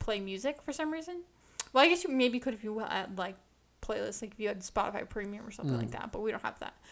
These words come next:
Speaker 1: So, um, I actually have it set, it does a routine, so
Speaker 2: Mm.
Speaker 1: at that, at whatever time every day, it
Speaker 2: Yeah.
Speaker 1: turns that on.
Speaker 2: Gotcha. Okay.
Speaker 1: Which is why it doesn't, it doesn't ever turn off unless you tell it to turn off.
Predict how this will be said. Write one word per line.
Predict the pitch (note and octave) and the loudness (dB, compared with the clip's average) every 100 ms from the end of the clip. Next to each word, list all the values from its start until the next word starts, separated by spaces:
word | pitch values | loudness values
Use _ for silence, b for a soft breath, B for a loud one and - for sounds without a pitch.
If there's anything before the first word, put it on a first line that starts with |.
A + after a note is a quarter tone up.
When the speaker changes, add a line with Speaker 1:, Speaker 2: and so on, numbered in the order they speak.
| B B B | B B B
Speaker 1:
So, | - - G#3 G3+ - - | 6 8 10 8 4 4
um, | A3+ G#3+ G3+ | 8 8 8
I | - | 6
actually | B3 B3 D4+ | 4 4 2
have | C#4+ | 4
it | A3+ - | 4 2
set, | - A3 - | 2 2 2
it | A3 | 0
does | G3+ G#3 | 2 0
a | G3 | 0
routine, | F#3+ G3 - G#3+ G3 A3+ C#4+ - B | -4 -6 -6 -4 -2 -2 -4 -6 B
so | - A#3 | 0 4
Speaker 2:
Mm. | |
Speaker 1:
at | F#3+ - - | 4 0 -6
that, | G3+ F#3 - | 2 2 2
at | - G#3+ - | 4 4 6
whatever | G#3+ A3 A#3 | 4 6 4
time | A3+ G#3+ G3+ A#3 C4+ D4+ - | 2 0 2 2 2 0 0
every | A3 A3 | 2 4
day, | F#3+ F#3 A3+ B3+ b b | 4 4 0 -2 b b
it | - G3 | -2 2
Speaker 2:
Yeah. | B2 | 4
Speaker 1:
turns | A3+ G#3+ G#3+ | 4 4 0
that | F#3 E3 | 0 0
on. | - F#3 E3+ - G#3+ - - | 0 -2 -2 -6 -14 -14 2
Speaker 2:
Gotcha. | A#2+ G#2+ - G#2+ A2 - | 4 4 0 -6 -6 -4
Okay. | A#2+ - G2+ G#2 - | -2 -2 -4 -6 -4
Speaker 1:
Which | - B3+ | 2 6
is | C#4+ A#3 | 6 10
why | G#3+ G#3+ | 12 12
it | G3+ | 10
doesn't, | A3+ G3+ F#3 - | 4 0 -2 2
it | A3 | 4
doesn't | A#3+ G#3 - _ _ | 4 0 -2 _ _
ever | - G3+ G3 | 2 2 2
turn | - A3 | -4 -6
off | - G3+ A3+ | -2 -4 -4
unless | G3 A3 - | -10 -10 -12
you | G#3 | -12
tell | G3+ - F3+ | -6 -4 -4
it | - | -6
to | - | -10
turn | A#3+ G#3+ | -12 -10
off. | - - A#3+ | -10 -12 -16